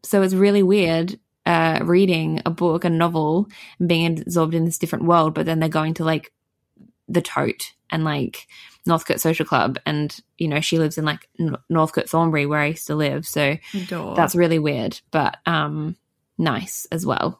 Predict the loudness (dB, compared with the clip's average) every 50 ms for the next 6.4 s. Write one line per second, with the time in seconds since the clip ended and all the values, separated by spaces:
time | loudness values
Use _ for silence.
0 | -2 0 0 0 0 0 0 0 0 -2 -6 -2 -2 -2 0 0 0 0 0 2
1 | 2 0 0 2 2 0 2 0 0 -2 -2 -4 -6 _ _ -8 -4 -2 -2 0
2 | 0 0 -2 -2 -8 -8 -8 -8 -10 -12 -20 -20 _ -20 -20 _ 0 2 2 2
3 | 2 0 0 2 4 4 4 4 4 4 4 4 4 6 6 6 4 4 4 2
4 | 2 2 2 2 2 2 2 2 2 0 0 2 2 2 0 0 0 -2 0 2
5 | 2 2 2 2 0 0 0 0 0 0 0 -2 -2 0 0 -2 0 0 -2 0
6 | 0 0 2 2 0 0 -2 -6